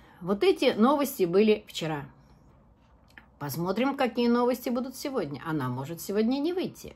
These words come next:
У нее сборы в Москву. И отвезти Сашу на работу. Чтоб Саша заработал денег ей на платные роды. Это че такое?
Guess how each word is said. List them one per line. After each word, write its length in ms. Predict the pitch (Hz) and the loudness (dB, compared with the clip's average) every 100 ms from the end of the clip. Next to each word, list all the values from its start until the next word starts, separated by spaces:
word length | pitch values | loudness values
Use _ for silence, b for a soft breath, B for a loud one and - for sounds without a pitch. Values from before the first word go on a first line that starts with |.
| - | -10
У 120 | 180 | 0
нее 360 | 226 247 233 | 2 4 2
сборы 460 | 262 247 196 180 196 | 2 0 0 2 2
в 40 | |
Москву. 540 | 220 262 262 311 311 160 - _ _ _ _ _ _ _ _ _ _ _ _ _ - | 0 0 -2 -6 -6 -6 -12 _ _ _ _ _ _ _ _ _ _ _ _ _ -8
И 60 | 160 | -6
отвезти 400 | 160 170 - 302 | -4 -6 -4 -8
Сашу 320 | 185 202 170 | -6 -6 -6
на 60 | |
работу. 360 | 143 123 - - _ _ _ _ - | -8 -10 -12 -20 _ _ _ _ -8
Чтоб 180 | 196 | -8
Саша 340 | 165 165 123 151 | -4 -4 -4 -6
заработал 500 | 139 143 143 - 123 | -8 -6 -6 -8 -6
денег 340 | 131 254 381 - | 2 2 2 -4
ей 220 | 175 254 | 0 0
на 120 | 233 | 0
платные 380 | 147 175 214 196 | 0 -4 -2 -6
роды. 300 | 143 123 131 - _ _ - - - - _ _ _ _ _ - - _ - | -6 -8 -12 -14 _ _ -20 -20 -20 -20 _ _ _ _ _ -20 -20 _ -12
Это 140 | 175 | -8
че 140 | - 226 | -2 -2
такое? 400 | 190 - 135 | -2 -6 -10